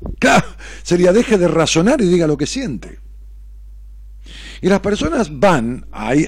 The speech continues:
a terapia, no hacen terapia, van, la, la inmensa mayoría, y los terapeutas no le ayudan, este, este, este, en la inmensa mayoría, no todo, gracias a Dios, este, eh, o gracias a ellos,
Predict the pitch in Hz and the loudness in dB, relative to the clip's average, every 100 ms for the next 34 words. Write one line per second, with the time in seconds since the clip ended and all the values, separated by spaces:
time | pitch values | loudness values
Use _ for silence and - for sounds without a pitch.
0 | - 104 - 120 156 123 80 101 95 127 | -2 -8 -4 0 2 2 0 -2 0 0
1 | 127 - 85 92 - - - - - 185 | 0 -4 -4 -4 -4 -10 -18 -8 2 2
2 | 139 - 90 87 85 85 85 117 170 147 | 2 -2 -6 -6 -6 -6 -2 2 2 0
3 | 120 117 120 90 78 78 90 95 - - | 0 2 0 -2 -6 -8 -8 -8 -8 -6
4 | 92 85 156 101 76 147 175 107 87 76 | -4 -4 -4 -4 0 2 2 0 -4 -6
5 | 101 117 - - - - - - 117 - | -8 -8 -12 -12 -20 -20 -12 -8 -6 -2
6 | 120 104 120 98 - 104 92 - 98 - | -2 0 -6 -6 -2 0 0 -4 -10 -10
7 | - 90 90 80 143 139 92 67 67 - | -10 -6 -6 0 2 4 2 -6 -10 -8
8 | 65 65 104 90 101 85 71 90 - 98 | -6 -6 -6 -6 -4 -4 -4 -8 -8 -8
9 | 85 - - - - - - 107 98 110 | -8 -10 -8 -8 -8 -20 -12 -12 -10 -6
10 | 110 - 98 - 87 92 104 - 123 92 | -4 -4 -10 -10 -10 -10 -12 -8 -4 -4
11 | 78 95 | -6 -8